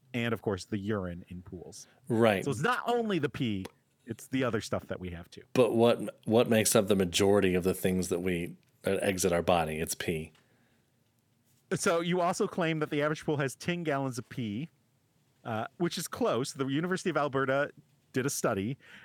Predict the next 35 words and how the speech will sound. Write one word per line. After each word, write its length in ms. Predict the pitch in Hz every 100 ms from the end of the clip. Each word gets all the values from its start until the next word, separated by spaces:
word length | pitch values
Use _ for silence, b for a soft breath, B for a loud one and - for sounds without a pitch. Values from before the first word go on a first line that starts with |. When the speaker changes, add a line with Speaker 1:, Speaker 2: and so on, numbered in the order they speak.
| -
Speaker 1:
and 80 | 127
they 100 | 143
determined 560 | 143 165 147 143 143
that 140 | 131 131
in 80 | 131
a 80 |
community 460 | 127 131 131 208 254
pool 520 | - 160 131 143 196
that 220 | 156 135 -
was 160 | 135 120
elev-, 340 | 127 117 131 -
a 80 | 127
hundred 240 | 175 190
and 80 | 175
ten 140 | 175
thousand 320 | 156 143 160
gallons, 360 | 143 107 113 120
there 120 | 120
was 100 | 117
seven 400 | - 170 175 202
point 260 | 175 175 165
nine 360 | 135 139 147
two 200 | 139 151
gallons 440 | 131 113 110 113 110
of 80 | 104
pee. 320 | - 98 78 _ _ _ b b b b b b b b -
Uh, 160 | 120 135
but 220 | 143 135
larger 560 | 139 139 220 359 339 359
pools, 640 | - 131 95 104 139 - _
tw-, 220 | - 180 -
two 140 | 202
hundred 220 | 185 151
twenty 280 | 120 269 277
thousand 480 | - 117 107 107 113